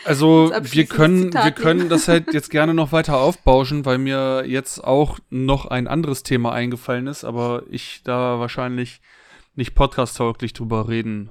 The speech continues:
Speaker 1: möchte. Deswegen machen wir das gleich off the record, würde ich sagen. Und vielleicht nehmen wir es irgendwann
Speaker 2: Okay.
Speaker 1: noch mal auf.
Speaker 2: <laughs> Und die, und die armen Senfkörner, die das jetzt hören, „Oh Mann, jetzt hat er's angeteast und jetzt machen wir“
Speaker 1: Ach,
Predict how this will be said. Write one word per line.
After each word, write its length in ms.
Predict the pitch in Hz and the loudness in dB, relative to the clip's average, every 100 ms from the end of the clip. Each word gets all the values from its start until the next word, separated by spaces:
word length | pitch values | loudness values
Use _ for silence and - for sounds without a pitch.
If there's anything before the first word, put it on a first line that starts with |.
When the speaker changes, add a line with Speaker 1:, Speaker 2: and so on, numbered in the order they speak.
| - | -12
Speaker 1:
möchte. 420 | 117 113 113 120 | -8 -6 -6 -6
Deswegen 400 | 110 107 110 113 | -8 -6 -6 -4
machen 220 | 113 117 | -4 -4
wir 80 | 113 | -4
das 220 | 110 - | -6 -6
gleich 280 | 110 110 107 | -6 -6 -6
off 120 | 104 - | -12 -10
the 60 | 104 | -6
record, 340 | 117 - 101 | -6 -6 -8
würde 140 | 104 101 | -8 -10
ich 80 | |
sagen. 400 | - 104 110 143 | -8 -8 -8 -10
Und 100 | 104 | -14
vielleicht 420 | - 107 104 - - | -12 -10 -10 -12 -14
nehmen 200 | 110 107 | -10 -10
wir 60 | |
es 100 | 107 | -8
irgendwann 400 | 110 110 107 110 | -4 -4 -2 -2
Speaker 2:
Okay. 80 | - 104 | -2 -2
Speaker 1:
noch 100 | - | 2
mal 140 | - | 4
auf. 80 | - - | 4 2
Speaker 2:
<laughs> 100 | - | 2
Und 160 | 330 - | 0 -2
die, 80 | 349 - - 523 - - 508 | -2 -2 -6 -6 -10 -8 -2
und 220 | 427 392 392 | 0 2 4
die 80 | |
armen 320 | - 262 277 247 | 6 6 6 2
Senfkörner, 600 | 226 370 - 339 269 262 | 2 0 2 4 4 2
die 100 | 262 | 2
das 200 | 262 262 | 0 2
jetzt 220 | 240 - | 0 4
hören, 240 | 247 262 233 | 2 4 2
„Oh 140 | 240 254 | 6 6
Mann, 300 | 233 220 208 | 6 2 0
jetzt 160 | 202 - | -2 0
hat 80 | |
er's 160 | 240 226 | 0 0
angeteast 680 | 220 233 254 - 285 285 262 | -2 0 -2 0 0 0 -4
und 140 | 262 | -4
jetzt 180 | 262 - | -4 -6
machen 360 | 226 269 254 | -4 -4 -4
wir“ 120 | 233 247 | -6 -6
Speaker 1:
Ach, 600 | 220 208 214 214 202 | -6 -4 -4 -4 -6